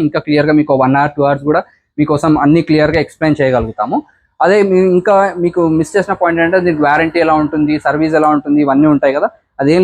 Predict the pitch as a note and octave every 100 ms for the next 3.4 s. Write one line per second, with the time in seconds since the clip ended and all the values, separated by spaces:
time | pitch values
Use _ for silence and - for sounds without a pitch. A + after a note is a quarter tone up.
0 | F3+ G#3 E3 D3 D#3+ E3+ F#3 F3 D#3+ C#3+
1 | - C3 C3 C#3 E3 F#3 D#3 D3 F#3 F3
2 | F3 E3 E3 E3+ B3+ _ _ D3 D3+ A3
3 | - F3+ F#3